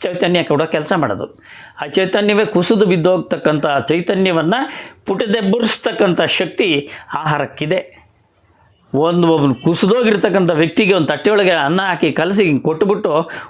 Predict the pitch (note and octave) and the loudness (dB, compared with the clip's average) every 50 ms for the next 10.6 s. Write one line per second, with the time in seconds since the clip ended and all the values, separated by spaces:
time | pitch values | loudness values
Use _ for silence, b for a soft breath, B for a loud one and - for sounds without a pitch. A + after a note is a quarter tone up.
0 | B - D3 E3+ G3 F#3+ F#3 G#3 F#3+ D#3 - - G3+ F3+ - - C4 A#3+ - - | B -6 -4 -2 0 0 0 0 0 0 0 0 -2 -2 -2 -4 -4 -4 -2 0
1 | - F#3+ G#3 A3 - - A3+ G3+ F3+ G3 G#3 G3 F3+ E3 C#3+ B2+ - - B2+ E3 | 0 2 2 2 2 2 2 2 2 0 2 2 0 0 0 -2 -2 0 0 2
2 | G3 G3+ F#3+ F#3+ F3 - - G3+ G#3+ G#3+ - B3 G#3+ E3+ - F#3+ G3+ G#3 G3 A3 | 2 2 0 0 0 0 0 0 0 0 -2 -4 -2 0 0 0 0 2 2 2
3 | G#3+ G3 E3+ F3 F#3 F#3 F#3 G#3+ B3 B3+ F#3 D#3 D#3 D#3+ B B B B B B | 2 2 2 0 0 0 0 0 2 0 0 0 -2 -4 B B B B B B
4 | B - - - F3+ G3+ G3 - A3+ A3+ G#3+ G#3 G#3 G3 F3 E3 D#3+ D3+ D3 C#3+ | B -8 -4 -2 -2 -2 0 0 2 2 4 4 4 4 4 4 4 2 2 0
5 | D3 F#3 A3 A#3+ G3+ G3+ F#3 A3+ G#3+ E3 D3+ D#3 D3+ B B B B B B _ | 0 0 2 2 2 2 2 2 2 2 0 -2 -2 B B B B B B _
6 | _ - E3+ F3+ G3+ - - A#3 A3+ G#3+ A3 G3+ E3+ C#3 C3 D3 F3 G#3 A#3 A#3 | _ -12 -8 -4 -2 -2 0 0 2 2 2 2 2 2 2 4 4 4 4 4
7 | A3+ G#3+ F#3+ F#3 F#3+ F3+ F#3+ G3 F3+ C#3+ C#3 D#3 - - - - _ - C3 D3 | 2 2 2 0 2 0 0 0 0 0 -2 -2 -4 -8 -14 -14 _ -4 -2 0
8 | F#3+ A#3 A#3 F#3+ E3+ G3 A#3 A3+ - - G3+ F#3 F3+ G#3+ G#3 G#3 G#3+ G#3 G3+ F3 | 2 2 4 4 4 2 2 2 2 0 2 2 2 2 2 2 2 2 2 0
9 | C#3 - - A#3 B3 F#3+ F#3+ E3 E3+ F#3 A3 G#3+ G#3+ G3+ D#3+ C3+ B2 C3+ E3+ G#3+ | 0 2 2 2 4 2 2 2 2 2 2 2 2 2 2 2 2 2 2 0
10 | A#3 - - G#3 G3 A3+ A#3+ F3+ D3+ D3 B | 0 0 0 0 2 2 2 0 0 -2 B